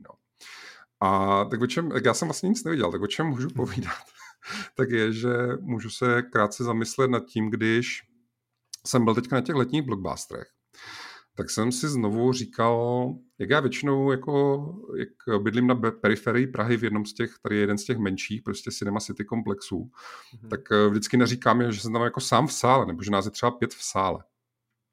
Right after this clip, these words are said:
Speaker 2: Mhm.
Speaker 1: Ale jak jsem byl teďka na těch letních blockbusterech, tak na té třeba premiéře té Fantastické čtverky tam bylo třeba, nechci kecat, nebylo to jako plnej sál, ale bylo to, že tam bylo třeba padesát lidí. Bylo to jako, hm, já nevím, třeba ze dvou třetin,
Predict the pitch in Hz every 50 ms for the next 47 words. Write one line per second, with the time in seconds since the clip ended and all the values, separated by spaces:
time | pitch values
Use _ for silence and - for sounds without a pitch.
0 | _ _ - 107 95 107 101 101 98 95 92 92 98 107 110 123 147 165 - 113
1 | 104 - - - 131 135 131 120 120 123 123 123 127 127 123 - - 127 120 117
2 | 120 - 147 143 - 120 117 - - 135 127 131 123 113 113 110 - - - 98
3 | 98 - - 107 104 - - 110 - - 120 113 - 110 104 110 107 101 107 104
4 | - 131 123 117 107 98 107 95 - - - 135 - - 107 98 - 110 104 -
5 | 139 143 120 127 123 98 82 - - - 95 90 87 - - _ - - - -
6 | - - - - - _ - 87 - - - - - 104 - - - 85 85 85
7 | 95 92 87 107 98 - - 107 - - 87 73 78 101 104 - - - 143 151
8 | 151 151 151 143 107 101 98 101 104 101 101 92 98 - 95 90 92 92 - -
9 | 107 98 - 85 80 82 - - 98 95 92 87 82 87 87 - - _ 90 87
10 | - 92 82 - 98 90 87 87 85 - - _ _ _ _ - - 92 90 87
11 | 92 92 - 85 90 95 - - 85 87 104 101 101 101 98 - - - - -
12 | 95 92 92 90 90